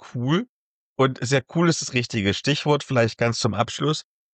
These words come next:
Ich hatte das große Privileg, dass ich die Geschichte vorher schon lesen konnte. Und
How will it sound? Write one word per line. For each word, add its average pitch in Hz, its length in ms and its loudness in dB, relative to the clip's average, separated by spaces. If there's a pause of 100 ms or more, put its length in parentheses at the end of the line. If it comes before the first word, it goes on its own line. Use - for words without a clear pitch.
Ich - 160 -4
hatte 151 140 2
das 135 220 0
große 143 340 0
Privileg, 110 720 0
dass 127 220 -2
ich 113 180 -6
die 110 180 -2
Geschichte 110 380 -2
vorher 117 320 2
schon 101 200 -4
lesen 117 360 -2
konnte. 104 460 -2 (600)
Und 117 640 0